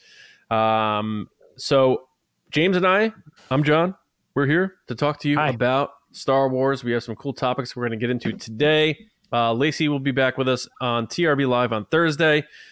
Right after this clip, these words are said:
Speaker 1: Follow her at Lacey Gillerin. Uh, you know the deal by now. Uh, and for us, make sure with the podcast you're, uh, subscribed, whether that's an audio platform, you know, Spotify, Apple.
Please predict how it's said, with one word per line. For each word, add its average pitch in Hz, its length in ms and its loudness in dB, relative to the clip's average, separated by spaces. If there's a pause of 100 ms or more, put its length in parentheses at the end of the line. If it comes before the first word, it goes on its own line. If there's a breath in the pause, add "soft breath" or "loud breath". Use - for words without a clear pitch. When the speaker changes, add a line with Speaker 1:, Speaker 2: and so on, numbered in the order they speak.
(140 loud breath)
Speaker 1:
Follow 156 240 2
her 139 400 2
at 123 180 -2
Lacey 113 300 -4
Gillerin. 104 440 -6 (240)
Uh, 107 180 -2
you 110 140 -2
know 117 120 0
the 101 80 -4
deal 104 180 -4
by 98 140 -6
now. 117 320 -2 (540 loud breath)
Uh, 117 240 2
and 139 120 0
for 208 160 2
us, 269 200 2
make 240 160 0
sure 302 340 2
with 180 220 -4
the - 80 -4
podcast 254 680 -2
you're, 202 400 0 (600 soft breath)
uh, 151 200 2
subscribed, 165 840 0
whether 165 200 0
that's 185 200 -2
an 151 60 -6
audio 160 320 2
platform, 170 760 2
you 151 80 2
know, 120 100 2
Spotify, 131 880 0
Apple. 131 600 2